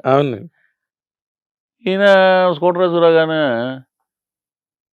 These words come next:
Speaker 2: "డబ్బులు ఏమైనా కావాలని?" అడిగేవాడు, అవసరం మనకి. మళ్ళీ నిద్రపోతున్నాడు ఈయన, లేపి అడగలేముగా. ఎలా ఉండేవాడు, "ఆ, ఐదు నిమిషాలు ఇక రెడ్డి గారు వెళ్ళొస్తాడండి" అంటే, "ఆ, ఆ కౌంటర్ దగ్గర రెండు వేలు ఉన్నాయి, తీసుకెళ్ళాను."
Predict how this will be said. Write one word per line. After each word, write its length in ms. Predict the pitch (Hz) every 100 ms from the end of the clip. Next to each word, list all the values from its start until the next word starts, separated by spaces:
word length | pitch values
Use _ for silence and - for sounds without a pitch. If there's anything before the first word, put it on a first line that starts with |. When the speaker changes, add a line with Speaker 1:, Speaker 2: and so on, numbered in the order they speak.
| _ _ _ _ _ -
Speaker 2:
"డబ్బులు 260 | 104 113 151
ఏమైనా 160 | 170 160
కావాలని?" 460 | 151 156 160 165
అడిగేవాడు, 320 | 151 147 139
అవసరం 360 | 117 131 131 143
మనకి. 480 | 120 110 92 95 90 - _ _ _ _ _ _ -
మళ్ళీ 180 | 139 170
నిద్రపోతున్నాడు 760 | 156 160 131 147 123 143 -
ఈయన, 220 | 104 98 - _ _ - _
లేపి 320 | 131 156 151 190
అడగలేముగా. 640 | 156 175 156 143 110 85 _ _ _ _ _ _ 120
ఎలా 180 | 135
ఉండేవాడు, 580 | 156 143 135 110 92 82 - _ -
"ఆ, 240 | 107 101
ఐదు 100 | 104
నిమిషాలు 340 | 104 117 123 123
ఇక 160 | 110
రెడ్డి 320 | 104 98 113 135
గారు 120 | 143
వెళ్ళొస్తాడండి" 540 | 131 139 117 127 120
అంటే, 160 | 117 127
"ఆ, 240 | 110 98 101 90 73 - _ _ _ _ _ _ _
ఆ 60 | 82
కౌంటర్ 320 | 87 104 104
దగ్గర 180 | 104 107
రెండు 200 | 101 98
వేలు 140 | 101
ఉన్నాయి, 180 | 101 98
తీసుకెళ్ళాను." 640 | 95 95 - 76 - _